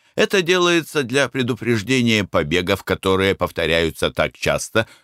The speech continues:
что сделалось необходимостью знать личность каждого солдата,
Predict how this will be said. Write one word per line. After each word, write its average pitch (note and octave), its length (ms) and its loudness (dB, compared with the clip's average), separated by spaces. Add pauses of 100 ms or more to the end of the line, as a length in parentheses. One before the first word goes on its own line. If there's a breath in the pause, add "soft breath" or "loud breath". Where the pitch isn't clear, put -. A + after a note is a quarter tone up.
что B2+ 180 2
сделалось A2+ 680 0
необходимостью G2 880 0
знать G2 320 0
личность G2+ 520 -2
каждого D#2+ 540 0
солдата, D2 640 0